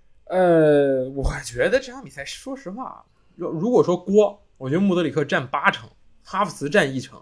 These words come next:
菲利克斯占一成，剩下人没锅，我觉得没锅啊。库库雷利亚可能有锅，那个，那个头球回传，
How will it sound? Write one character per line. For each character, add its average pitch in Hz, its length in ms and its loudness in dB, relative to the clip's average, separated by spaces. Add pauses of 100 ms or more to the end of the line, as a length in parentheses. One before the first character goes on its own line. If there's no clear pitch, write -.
(120)
菲 185 160 0
利 147 60 0
克 135 100 -4
斯 156 120 -10
占 160 160 -6
一 113 60 -18
成， 110 100 -20
剩 226 200 -4
下 156 100 -2
人 147 100 0
没 143 260 -4
锅， 110 340 -12 (320)
我 120 120 -14
觉 117 100 -12
得 160 80 -6
没 104 160 -14
锅 - 200 -20 (160)
啊。 - 160 -12 (220)
库 208 100 -4
库 156 120 2
雷 139 140 6
利 175 60 0
亚 214 160 2
可 - 200 -8
能 123 100 -16
有 110 80 -14
锅， 123 300 -12
那 190 180 0
个， 143 120 2
那 190 180 2
个 139 100 2
头 165 200 0
球 185 160 0
回 156 160 0
传， 117 380 -10